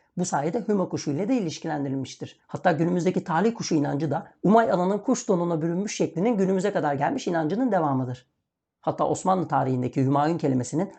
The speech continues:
hakimiyet kökünden gelmesinin yanında Humay ismiyle de bağlantı olabileceği söylenir.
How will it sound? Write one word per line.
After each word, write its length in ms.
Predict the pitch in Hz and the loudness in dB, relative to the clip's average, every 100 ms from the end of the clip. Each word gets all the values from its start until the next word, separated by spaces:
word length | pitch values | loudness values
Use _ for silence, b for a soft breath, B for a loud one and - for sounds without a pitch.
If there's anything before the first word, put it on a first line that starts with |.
| - | -2
hakimiyet 480 | 143 139 175 208 | 0 2 2 0
kökünden 420 | 202 160 147 143 131 | 0 -2 0 0 0
gelmesinin 440 | 131 131 - 180 | 0 0 -2 -2
yanında 380 | 202 202 208 208 B | -2 0 0 -2 B
Humay 400 | - 233 202 185 | 2 4 4 2
ismiyle 440 | 175 - 170 147 135 | -2 -2 0 0 0
de 100 | 135 | 2
bağlantı 380 | 147 160 151 | 4 2 0
olabileceği 420 | 160 131 135 156 226 | 0 0 0 -2 -2
söylenir. 560 | 151 131 127 123 _ | -2 -2 -4 -10 _